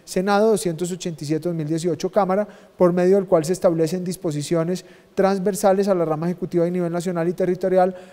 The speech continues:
a los particulares que cumplan funciones públicas y funciones administrativas para la racionalización de trámites y se dictan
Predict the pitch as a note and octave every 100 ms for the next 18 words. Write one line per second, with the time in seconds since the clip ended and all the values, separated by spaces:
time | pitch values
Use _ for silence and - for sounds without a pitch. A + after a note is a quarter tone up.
0 | - F3 F3 F3+ F#3+ F3+ F#3 F#3+ F#3 F#3+
1 | G3 F#3 D#3+ F3 F3+ F3 D#3+ D#3+ F3+ F3+
2 | F3 F3+ F3+ D#3 D3 D3+ E3 F3 F3 E3+
3 | F#3 F3+ F3 F3 - - - F3 F3 F3+
4 | F3 F3 E3+ E3 D#3+ D#3 D#3+ D#3 E3 F3+
5 | E3+ E3+ F#3 F3+ - _ E3+ D#3+ D#3 D3+
6 | F#3 F3